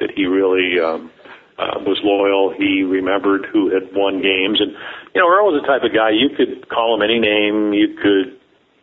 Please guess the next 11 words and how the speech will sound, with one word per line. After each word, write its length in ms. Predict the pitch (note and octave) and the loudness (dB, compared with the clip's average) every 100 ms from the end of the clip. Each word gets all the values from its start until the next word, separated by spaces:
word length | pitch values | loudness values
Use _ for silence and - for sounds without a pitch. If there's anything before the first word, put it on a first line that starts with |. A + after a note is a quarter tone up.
| _ _ G#2+ | _ _ -2
yell, 320 | G#2+ G#2 - | 0 2 0
scream 320 | - G#2+ G#2 | 0 2 2
at 160 | G2+ G2+ | 2 2
him, 260 | G2+ G2 | 0 2
you 140 | G2 F#2+ | 0 0
could 220 | - - | -2 -4
pout, 420 | A2 G#2+ G2+ G2 | -2 0 0 0
you 100 | G#2 | 0
could 140 | F#2+ | 2
do 160 | G#2 G2 | 2 2
whatever, 420 | G2 G2 A2 G#2+ | 2 2 2 2